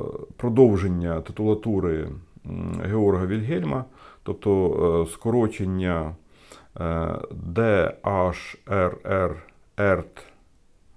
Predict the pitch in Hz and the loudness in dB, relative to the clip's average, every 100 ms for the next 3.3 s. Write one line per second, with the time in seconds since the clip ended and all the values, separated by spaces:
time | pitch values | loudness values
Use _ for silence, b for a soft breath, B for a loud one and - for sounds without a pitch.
0 | b b b b b b b _ - 90 | b b b b b b b _ -8 -4
1 | 90 90 87 87 87 - - - - - | -2 -2 -2 -2 -4 -6 -8 -10 -12 -14
2 | - - - - - - 123 117 92 110 | -16 -16 -14 -14 -14 -6 0 0 0 0
3 | 101 85 | 0 -2